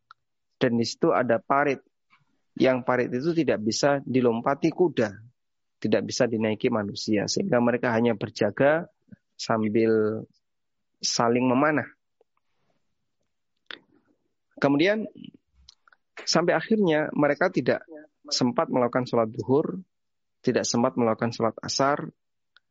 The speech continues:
hingga matahari terbenam. Dan aturan di masa itu, kalau matahari terbenam, maka perang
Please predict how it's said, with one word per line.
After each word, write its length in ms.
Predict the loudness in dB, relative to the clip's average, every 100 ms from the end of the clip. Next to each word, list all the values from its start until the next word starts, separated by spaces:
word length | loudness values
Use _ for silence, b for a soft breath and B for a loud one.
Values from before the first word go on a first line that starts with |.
| _ _ 0
hingga 480 | 2 4 2 0 0
matahari 400 | 0 0 0 0
terbenam. 540 | 0 -2 -2 -6 -8 -12 _ _ _ _ _ _ _ _ _ _ _ _ _ _ _ _ 0
Dan 240 | 2 2
aturan 400 | -2 2 2 2
di 160 | 2 0
masa 240 | 0 0
itu, 480 | -2 0 0 0 -6 _ _ _ _ _ _
kalau 240 | 0 2 4
matahari 400 | 2 2 0 0
terbenam, 640 | -2 -2 2 2 2 -2 -4
maka 320 | -2 0 -2
perang 560 | -2 0 2 0 -2